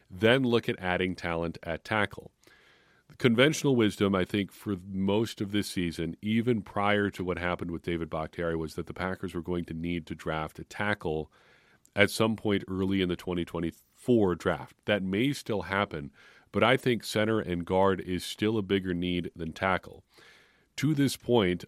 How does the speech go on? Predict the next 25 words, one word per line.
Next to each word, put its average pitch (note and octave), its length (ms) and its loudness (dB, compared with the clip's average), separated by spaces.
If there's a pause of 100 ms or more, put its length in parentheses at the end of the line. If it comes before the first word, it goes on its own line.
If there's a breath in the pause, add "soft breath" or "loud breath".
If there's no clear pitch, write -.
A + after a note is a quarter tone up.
of G2 200 0
the F#2 80 0
season, F2 380 0
I E2+ 100 -2
think G#2 160 -4
Rasheed G2+ 360 -2
Walker F2 460 0
has F#2 240 -2
at F#2+ 160 0
least A#2+ 420 -2
entered G2+ 560 -2 (680 soft breath)
not B2 400 4
an A#2+ 100 4
active G#2+ 500 2
liability F2+ 800 2
stage, - 560 -8 (320)
which C3+ 180 4
is C#3 120 0
a C3 60 2
pretty E3 280 6
good C3+ 320 2
place B2+ 300 4
to G2+ 100 -2
be A2+ 300 4
in E2 200 0